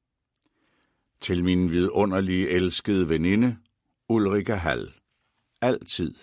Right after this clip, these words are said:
i mit hjerte. Hvis blandt tusind stjerner kun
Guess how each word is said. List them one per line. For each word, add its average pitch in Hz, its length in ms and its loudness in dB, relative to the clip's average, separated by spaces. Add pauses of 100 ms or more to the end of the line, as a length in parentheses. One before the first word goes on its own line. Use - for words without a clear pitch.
(260)
i 101 100 0
mit 98 200 0
hjerte. 71 480 -10 (2750)
Hvis 110 300 0
blandt - 540 -2
tusind 143 540 -4
stjerner 78 720 -4
kun 110 320 -2